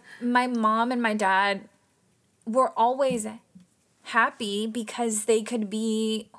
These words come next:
who they wanted to be without fear of being judged or, you know,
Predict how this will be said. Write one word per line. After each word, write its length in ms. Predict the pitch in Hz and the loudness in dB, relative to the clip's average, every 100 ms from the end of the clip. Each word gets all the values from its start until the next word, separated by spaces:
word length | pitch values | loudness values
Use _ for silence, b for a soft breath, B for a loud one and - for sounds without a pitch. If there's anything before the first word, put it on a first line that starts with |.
| - | -8
who 160 | 254 | -4
they 140 | 254 233 | 0 0
wanted 360 | 220 208 202 214 | 0 -2 -2 -8
to 100 | 214 | -6
be 260 | 208 226 | -2 0
without 420 | 214 220 214 196 196 | 0 0 0 0 -2
fear 300 | - 208 196 | -6 -2 0
of 400 | - 190 208 - b b b b | 2 0 -2 -12 b b b b
being 320 | - 247 247 220 | -2 0 0 0
judged 600 | 208 233 208 196 - - - _ | 2 2 2 0 -6 -8 -14 _
or, 560 | 220 220 214 196 196 214 b b b b b b b _ _ _ _ _ - | -2 0 0 -2 -6 -10 b b b b b b b _ _ _ _ _ -8
you 200 | 262 254 | -2 0
know, 320 | 226 226 220 | 0 0 -4